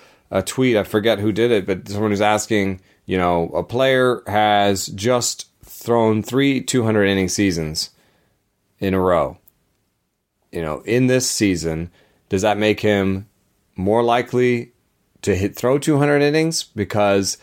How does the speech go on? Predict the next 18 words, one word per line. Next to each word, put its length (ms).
he's 180
shown 320
that 120
he's 200
durable? 540
Or 600
is 180
it 260
B, 480
he's 200
had 140
a 40
lot 160
of 60
innings 260
on 100
those 160
arms 440